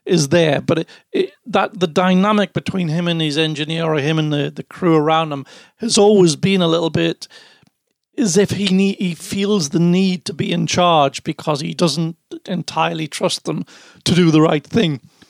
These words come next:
And you didn't used to hear that in his Red Bull days. You, you, you, you, it was quite a conventional relationship between an engineer and driver there. It was a very good one, in fact. So I, I think it's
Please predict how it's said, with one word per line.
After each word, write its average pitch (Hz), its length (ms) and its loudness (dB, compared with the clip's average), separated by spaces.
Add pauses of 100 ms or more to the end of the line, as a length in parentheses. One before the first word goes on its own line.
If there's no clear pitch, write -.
(360)
And 180 140 -2
you 180 140 0
didn't 220 400 -4
used 220 220 -6
to 233 60 -6
hear 190 260 2
that 175 240 0
in 156 120 -6
his 135 160 -4
Red 165 220 0
Bull 139 160 -4
days. 151 380 -10
You, 156 140 -12
you, 160 360 -14
you, 190 420 -10
you, 185 220 -10
it 214 60 -10
was 208 140 -8
quite 185 280 -2
a 170 40 -8
conventional 175 720 -2
relationship 160 680 -2
between 175 300 -10
an 165 180 -6 (320)
engineer 156 480 2
and 147 100 0
driver 147 320 2
there. 139 200 -2
It - 20 -2
was 151 120 -4
a - 20 -12
very 165 180 0
good 165 220 2
one, 147 120 0
in 139 120 -4
fact. - 340 -8 (380)
So 185 340 2 (400)
I, 180 120 -4 (280)
I 180 80 0
think 233 300 -2
it's - 220 -6